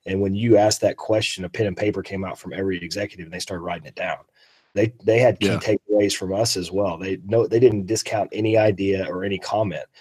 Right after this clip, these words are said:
Speaker 1: And a couple of them that you and, and some of the guys that went with us made were, were excellent.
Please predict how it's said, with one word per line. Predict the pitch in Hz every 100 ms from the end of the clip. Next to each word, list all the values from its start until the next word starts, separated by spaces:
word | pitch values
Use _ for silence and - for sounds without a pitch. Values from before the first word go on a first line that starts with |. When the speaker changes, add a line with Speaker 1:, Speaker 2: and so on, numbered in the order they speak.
| - -
Speaker 1:
And | 101 92
a | 90
couple | - 113 110
of | 104
them | 95 95
that | 92
you | 101 107 104
and, | 95 92
and | 90
some | 90 107
of | 92
the |
guys | 90 98 98
that | 95
went | 85
with | 101
us | 98 90
made | 95 113 120
were, | 87 82
were | - 90
excellent. | - - - 76